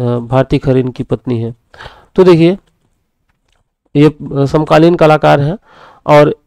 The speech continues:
बिंदी के लिए प्रसिद्ध हैं। बिंदी के लिए कलाकार और प्रसिद्ध है, अ, एसएच रजा, सैयद हैदर रजा का नाम आता है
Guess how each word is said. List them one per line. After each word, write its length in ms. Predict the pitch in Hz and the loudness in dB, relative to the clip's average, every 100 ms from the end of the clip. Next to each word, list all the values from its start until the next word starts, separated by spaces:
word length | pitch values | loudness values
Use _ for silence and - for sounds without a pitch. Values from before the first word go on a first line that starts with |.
| _ _ | _ _
बिंदी 360 | 139 165 190 240 | -2 0 2 2
के 160 | 240 202 | 2 2
लिए 240 | 190 196 | 2 0
प्रसिद्ध 480 | 202 165 - 147 123 | -2 -6 -4 -4 -4
हैं। 260 | 113 120 - _ | -6 -8 -12 _
बिंदी 300 | 139 156 165 | -4 -2 0
के 140 | 180 180 | 0 2
लिए 180 | 180 170 - - | 0 -2 -12 -4
कलाकार 360 | 156 156 160 | 0 0 0
और 180 | 151 151 | 0 -2
प्रसिद्ध 340 | 160 147 151 143 | -2 -4 -4 -4
है, 160 | 165 - _ _ _ - | -6 -8 _ _ _ -6
अ, 200 | 139 139 - | 0 0 0
एसएच 380 | 147 - 170 156 | 0 2 0 0
रजा, 500 | 139 131 143 117 - _ _ _ | -2 2 2 0 -6 _ _ _
सैयद 360 | - 151 156 | 0 4 4
हैदर 260 | 131 131 135 | 2 2 0
रजा 280 | 139 139 147 | 0 0 -4
का 440 | _ - 147 139 | _ -10 -4 -2
नाम 320 | 131 135 143 | 0 -2 -2
आता 280 | 123 127 139 | -4 -4 -2
है 220 | 123 156 | -4 -6